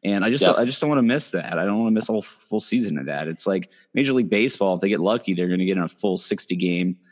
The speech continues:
Speaker 1: regular season this year. And whoever wins the World Series, like, who cares? Like, you played a sixty game season. It's not real. It doesn't count. Um,
Speaker 2: Yeah, yeah.
Speaker 1: you know, it just doesn't, it doesn't feel that way. Not to take anything away from the guys who win it.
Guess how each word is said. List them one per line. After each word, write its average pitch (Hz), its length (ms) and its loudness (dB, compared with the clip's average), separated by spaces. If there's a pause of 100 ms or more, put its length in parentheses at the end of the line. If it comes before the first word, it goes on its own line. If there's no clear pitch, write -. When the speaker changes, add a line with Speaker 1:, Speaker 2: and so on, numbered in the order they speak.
(140)
Speaker 1:
regular 90 340 0
season 107 380 0
this 85 240 -2
year. 92 240 2
And 92 180 -2 (340)
whoever 127 360 2
wins 110 400 4
the 95 180 2
World 104 300 0
Series, 117 400 0
like, 117 140 0
who 175 80 0
cares? - 600 -4
Like, 92 160 -4
you 107 80 -10
played 131 200 -2
a - 20 0
sixty 110 320 -4
game 101 160 0
season. 80 420 -4
It's - 160 -10
not 60 160 -10
real. 95 280 -2
It - 80 -12
doesn't 98 280 -6
count. 80 280 -6 (200)
Um, 76 300 -10 (300)
Speaker 2:
Yeah, 82 260 2 (260)
yeah. 76 220 4
Speaker 1:
you 90 60 0
know, 87 180 2
it 113 60 2
just 127 180 0
doesn't, 123 220 0
it 104 60 0
doesn't 104 260 0
feel 110 260 0
that 71 220 -2
way. 80 160 -4
Not 113 160 0
to 110 80 -4
take 104 260 -2
anything 82 320 -4
away 85 200 -2
from 82 120 -10
the 82 60 -8
guys 80 260 -6
who 76 100 -8
win 82 180 -2
it. 82 180 -8